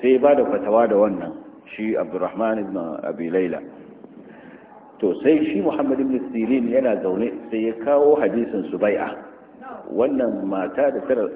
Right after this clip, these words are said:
da mijinta ya rasu, mijinta Sa'ad ibn Khawla da ya rasu, Annabi sallallahu alaihi wasallam kuma ya umarce ta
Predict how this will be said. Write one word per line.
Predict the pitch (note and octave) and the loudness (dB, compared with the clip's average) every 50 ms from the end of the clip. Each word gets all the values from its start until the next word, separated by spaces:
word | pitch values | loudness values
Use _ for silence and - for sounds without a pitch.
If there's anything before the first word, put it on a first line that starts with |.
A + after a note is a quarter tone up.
| - | -8
da | - F#2 | -8 -6
mijinta | G2+ B2 A#2+ A#2 A2 G2+ - A2 | -6 -6 -8 -8 -10 -6 -2 -2
ya | A#2 A#2 G2+ | -2 -2 -2
rasu, | - - A#2 - - - - - - - - - G#2+ | -4 -6 -10 -12 -12 -16 -20 -20 -20 -20 -16 -10 -8
mijinta | G#2 G2+ G2+ F#2+ - G#2 - | -6 -6 -6 -6 -6 -6 -4
Sa'ad | - G2 F#2 F#2+ | -4 -4 -2 -2
ibn | G#2 G#2 G2+ | -4 -6 -6
Khawla | F#2+ - - A2+ - - - - - - - - - - - - - - - | -6 -2 0 0 0 0 -2 -4 -6 -10 -14 -16 -18 -20 -20 -20 -20 -18 -8
da | - E2 | -2 4
ya | F#2+ A#2+ B2+ A#2+ G#2 | 6 6 6 6 4
rasu, | - B2+ C#3 C#3+ - | 2 0 -2 -2 -2
Annabi | G#2 G2+ A2 G#2 G2 - | -4 -4 -4 -4 -4 -4
sallallahu | A2 A2 A2 G#2+ G2 F#2+ - F2+ F#2 | -4 -2 0 0 2 2 0 2 2
alaihi | F#2 G2 G2 - | 0 0 -2 -4
wasallam | - G2+ G#2 G2+ F#2+ - | -2 -2 -2 -2 -4 -4
kuma | G2+ G#2+ | -2 0
ya | G#2+ - | 0 0
umarce | - F#2 F2 E2+ - - G#2+ G#2+ - | 0 -2 -4 -6 -4 -6 -6 -6 -2
ta | A2 G2+ | -4 -4